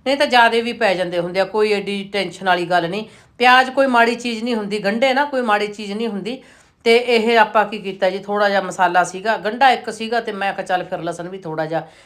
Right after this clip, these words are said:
ਛਿੱਲ ਲਈਏ, ਤੇ ਫਿਰ ਇੱਕੋ ਜਿਹਾ ਬਰਾਬਰ ਜੀ ਮਾਤਰਾ 'ਚ ਕਰਕੇ ਤੇ ਇਹਨੂੰ ਪਾ ਲੈਣਾ ਹੈਗਾ।" ਆਪਾਂ ਕੀ ਕੀਤਾ, ਦੂਜੇ ਪਾਸੇ ਜੀ, ਅਪ-, ਥੋੜ੍ਹਾ ਜਿਹਾ ਉਹਦੇ 'ਚ ਪਾਇਆ, ਆਪਣੇ ਇਹਦੇ 'ਚ ਮਿਕਸੀ ਵਾਲਾ ਡੱਬਾ ਜਿਹਾ ਹੁੰਦਾ, ਉਹਦੇ ਵਿੱਚ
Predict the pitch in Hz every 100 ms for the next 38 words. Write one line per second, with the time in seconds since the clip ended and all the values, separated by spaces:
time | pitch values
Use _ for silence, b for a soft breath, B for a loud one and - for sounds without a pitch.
0 | B - 220 226 233 208 202 202 175 196
1 | 190 - 196 190 175 175 170 170 180 180
2 | 175 175 170 190 175 202 190 190 202 196
3 | 151 143 143 147 143 160 175 B B B
4 | B 254 240 269 247 247 233 226 214 208
5 | 202 208 208 196 208 185 190 190 180 -
6 | - 185 185 180 185 180 208 202 - 170
7 | 170 170 165 B B B _ 196 185 190
8 | 190 180 175 180 190 190 196 180 170 165
9 | 190 196 202 185 180 226 175 175 180 180
10 | 175 185 208 190 175 190